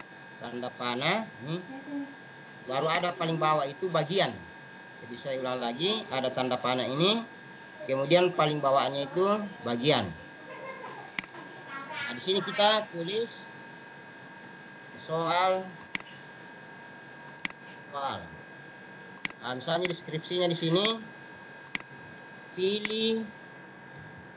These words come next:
jawaban yang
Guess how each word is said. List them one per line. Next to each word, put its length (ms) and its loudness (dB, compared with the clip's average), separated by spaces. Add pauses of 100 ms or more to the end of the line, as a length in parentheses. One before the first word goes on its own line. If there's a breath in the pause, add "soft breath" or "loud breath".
(680)
jawaban 960 6 (1600)
yang 400 4